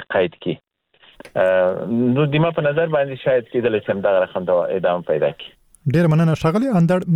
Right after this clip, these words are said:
Speaker 2: کله چې ډونالډ ټرمپ د امریکا د ولسمشرۍ ټاکنو ګټونکی اعلان سو، د افغانستان د سولې دپاره د امریکا خاص استازي، البته پخواني خاص استازي زلمي خلیلزاد وویل چې اوس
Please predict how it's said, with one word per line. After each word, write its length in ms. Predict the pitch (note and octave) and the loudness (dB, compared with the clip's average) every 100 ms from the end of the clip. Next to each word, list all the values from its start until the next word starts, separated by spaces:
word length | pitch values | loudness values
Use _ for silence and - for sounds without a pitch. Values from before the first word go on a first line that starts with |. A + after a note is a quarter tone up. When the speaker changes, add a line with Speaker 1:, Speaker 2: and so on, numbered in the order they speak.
| D#3+ D#3+ | 2 2
Speaker 2:
کله 220 | G3 F#3+ | 0 0
چې 180 | - C3+ | 0 0
ډونالډ 280 | C#3 B2+ - | 2 0 0
ټرمپ 180 | C#3+ | 0
د 40 | B2+ | 2
امریکا 340 | B2+ A#2 C#3+ C#3 | 2 2 0 2
د 80 | |
ولسمشرۍ 760 | C3+ C3 C3 - C3 - C3 D3+ C#3+ | 2 2 0 0 0 0 2 0 0
ټاکنو 340 | C3+ B2+ C#3 C3+ | 0 0 2 2
ګټونکی 720 | B2 B2+ D3 D3 - C#3+ D#3 | 2 0 2 0 2 0 2
اعلان 260 | C3+ D3+ E3 | 2 2 0
سو، 240 | - C3+ | 0 0
د 80 | B2 | 2
افغانستان 580 | B2 A2 B2 - C#3+ C3+ | 2 2 0 0 0 0
د 60 | |
سولې 280 | B2+ - C#3+ | 0 0 0
دپاره 320 | C#3 C3+ C#3 | 0 0 0
د 80 | B2+ | 2
امریکا 360 | B2 A#2+ - C3+ | 0 0 0 0
خاص 320 | - C#3 - | 2 0 0
استازي، 480 | C3 - C#3 A#2+ C#3 - - - - - | -2 0 0 2 0 -2 -12 -20 -8 0
البته 320 | B2 B2+ B2+ | 2 2 0
پخواني 420 | - - B2+ E3 | -2 0 2 2
خاص 300 | - D3 - | 2 -2 0
استازي 420 | C#3+ - D3 B2+ B2+ | -2 0 0 2 2
زلمي 320 | B2 B2+ C#3+ | 2 2 2
خلیلزاد 480 | - B2 A#2 C3+ C3+ | 0 0 2 2 2
وویل 180 | C3 | 2
چې 160 | C3 - | 0 -2
اوس 320 | E3+ D3 - | 2 2 2